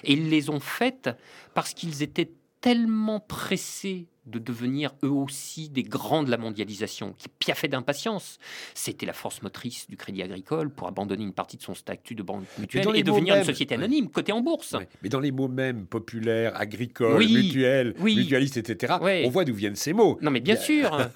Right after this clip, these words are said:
Speaker 2: <laughs>
Speaker 1: Mais bien sûr. À ceci
Speaker 2: C'est,
Speaker 1: près
Speaker 2: c'est
Speaker 1: que là,
Speaker 2: bien.
Speaker 1: pour le coup, c'est un héritage historique qui a été vendangé,
Speaker 2: Ah
Speaker 1: qui a
Speaker 2: ouais.
Speaker 1: été trahi. C'est,
Speaker 2: Ouais.
Speaker 1: c'est tr-, euh, très honnêtement, c'est dégueulasse, quoi. C'est dégueulasse. Donc, c'est, c'est ça qu'il s'agit de réinventer.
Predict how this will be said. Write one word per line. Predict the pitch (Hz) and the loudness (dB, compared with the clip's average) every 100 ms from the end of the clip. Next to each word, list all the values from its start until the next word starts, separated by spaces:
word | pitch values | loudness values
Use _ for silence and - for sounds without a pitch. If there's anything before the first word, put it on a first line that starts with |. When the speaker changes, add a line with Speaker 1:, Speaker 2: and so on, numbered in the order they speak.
| 135 | -4
Speaker 2:
<laughs> | - | 2
Speaker 1:
Mais | 143 | 2
bien | 143 151 | 4 0
sûr. | 147 277 254 | 2 2 2
À | 143 | 0
ceci | 113 | -2
Speaker 2:
C'est, | 104 | -2
Speaker 1:
près | - | 0
Speaker 2:
c'est | 131 | 0
Speaker 1:
que | |
là, | 143 175 | 2 0
Speaker 2:
bien. | |
Speaker 1:
pour | 156 | 2
le | 147 | 0
coup, | 143 247 247 - | 2 2 2 0
c'est | - 131 110 | -10 -10 -6
un | 104 | -8
héritage | 92 107 107 98 | -8 -8 -10 -10
historique | - 95 113 | -12 -12 -12
qui | - | -14
a | - | -16
été | - 90 | -12 -14
vendangé, | - 123 123 135 139 160 | -4 -4 0 -2 -2 2
Speaker 2:
Ah | 110 | 4
Speaker 1:
qui | 113 | 6
a | |
Speaker 2:
ouais. | 107 | 6
Speaker 1:
été | 87 | 4
trahi. | 87 - 139 160 147 | 0 0 0 0 -2
C'est, | 107 | -2
Speaker 2:
Ouais. | 98 98 90 | -2 -4 -4
Speaker 1:
c'est | 170 - | -4 -6
tr-, | 131 | -6
euh, | 113 | -6
très | - 101 | -6 -8
honnêtement, | 110 117 120 | -6 -6 -8
c'est | - | -4
dégueulasse, | 117 131 180 160 - | -2 0 0 0 -4
quoi. | - 104 92 | -6 -4 -4
C'est | 113 | -4
dégueulasse. | 113 160 160 - - - | -2 0 0 -2 -14 -4
Donc, | 165 233 - - | 4 4 4 -8
c'est, | - - 143 | -4 -2 -2
c'est | - | -4
ça | - - | -4 -4
qu'il | - | -6
s'agit | - 92 120 | -10 -10 -4
de | 110 | -4
réinventer. | 117 147 151 156 190 269 226 | 0 0 2 0 0 -2 -2